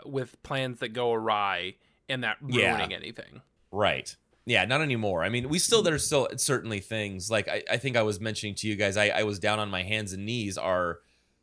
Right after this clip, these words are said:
Speaker 2: uh, we haven't used a filter on our trailer, so all of this calcification got into the, into the water lines. I'm sitting there on my hands and knees on Saturday
Speaker 1: Ugh.
Speaker 2: morning. Wi-, I've disconnected the back line using a bendy straw to blow the calcium deposits out of our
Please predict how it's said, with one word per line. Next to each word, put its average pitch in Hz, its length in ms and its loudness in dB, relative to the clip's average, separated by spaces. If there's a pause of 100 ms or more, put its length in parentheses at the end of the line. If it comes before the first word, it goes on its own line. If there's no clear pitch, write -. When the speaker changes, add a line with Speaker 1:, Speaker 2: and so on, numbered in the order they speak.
(120)
Speaker 2:
uh, 104 180 2
we 110 160 -2
haven't 104 280 0
used 104 180 -6
a 95 60 -6
filter 98 420 -4
on 85 140 -2
our 80 80 -4
trailer, 101 440 -2
so 95 340 0 (120)
all 101 220 0
of 92 80 -8
this 87 120 -6
calcification 101 760 -4
got 92 200 2
into 95 200 -4
the, 80 380 -6 (180)
into 87 180 -8
the 82 80 -6
water 98 340 0
lines. 85 380 -6
I'm 92 140 -6
sitting 127 320 -2
there 104 160 0
on 95 80 -4
my 92 100 -4
hands 107 340 -2
and 104 120 -6
knees 104 400 -4 (400)
on 95 160 -4
Saturday 107 500 4
Speaker 1:
Ugh. 95 80 -8 (180)
Speaker 2:
morning. 110 440 -2 (280)
Wi-, 110 320 0
I've 92 300 2
disconnected 135 580 0
the 101 80 -2
back 110 280 4
line 107 500 -2
using 117 380 -2
a 107 80 0
bendy 147 460 0
straw 101 440 2
to 107 140 -8
blow 123 420 2
the 101 140 -2
calcium 123 480 2
deposits 98 420 0
out 101 140 2
of 101 80 0
our 92 100 2